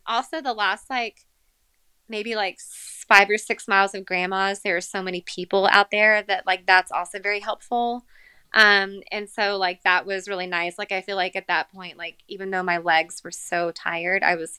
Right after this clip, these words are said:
feeding off more of the energy. And then, um, my, my last mile was my fastest mile.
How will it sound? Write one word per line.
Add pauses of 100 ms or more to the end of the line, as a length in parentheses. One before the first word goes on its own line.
feeding
off
more
of
the
energy. (580)
And
then,
um, (760)
my, (600)
my
last
mile
was
my
fastest
mile.